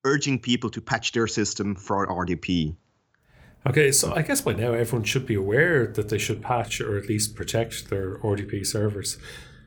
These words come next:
Speaker 1: Yeah, definitely. At least I would hope so. But of course, exposed R D P servers have been interesting for attackers for a long time. It's not just about this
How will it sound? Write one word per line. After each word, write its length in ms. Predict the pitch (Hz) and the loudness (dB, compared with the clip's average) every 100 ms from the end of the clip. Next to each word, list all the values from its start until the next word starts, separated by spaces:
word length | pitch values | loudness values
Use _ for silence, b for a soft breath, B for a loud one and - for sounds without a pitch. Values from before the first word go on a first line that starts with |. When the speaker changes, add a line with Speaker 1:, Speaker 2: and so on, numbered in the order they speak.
| B B B B - _ | B B B B -20 _
Speaker 1:
Yeah, 280 | 143 131 113 | 4 4 2
definitely. 500 | - 131 170 120 101 92 | 0 2 2 2 0 -2
At 100 | - | -4
least 240 | 113 110 - | -4 -2 0
I 100 | 117 | 2
would 140 | 120 | 2
hope 200 | 110 139 | 2 0
so. 340 | - 104 98 - b b b _ | 2 -2 -2 -8 b b b _
But 100 | 160 | 0
of 100 | 165 | 0
course, 380 | - 214 185 - - _ _ - | 2 2 2 -4 -12 _ _ -8
exposed 460 | 139 - 165 175 - | -6 -2 2 2 2
R 100 | 160 | 0
D 60 | 139 | 0
P 120 | 156 | -4
servers 360 | 151 143 135 | 0 2 0
have 320 | - 110 127 - | 0 0 2 0
been 140 | 110 | 0
interesting 500 | 123 117 120 113 110 | 0 -2 -2 -2 -2
for 100 | 110 | -2
attackers 500 | 92 - 113 110 107 | -4 0 0 0 -4
for 140 | - | -2
a 80 | 98 | 0
long 320 | 104 104 98 | 2 2 2
time. 460 | 95 113 107 95 78 B B | -2 0 2 0 -4 B B
It's 200 | 120 110 | -6 -2
not 360 | 143 139 139 - | 2 4 4 2
just 300 | 123 104 - | 0 0 0
about 260 | 98 92 - | -2 -2 0
this 260 | 98 - | 0 0